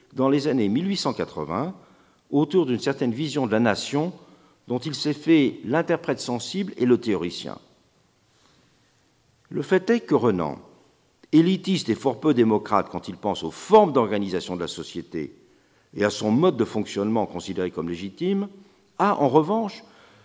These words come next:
une vision pleinement démocratique de la nation.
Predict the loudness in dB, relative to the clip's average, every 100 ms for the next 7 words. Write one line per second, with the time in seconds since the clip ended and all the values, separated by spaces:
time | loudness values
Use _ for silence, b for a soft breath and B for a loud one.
0 | _ -2 -2 -2 -2 -2 -2 2 4 6
1 | 6 6 4 4 2 -2 -2 -2 2 2
2 | 2 0 -4 -12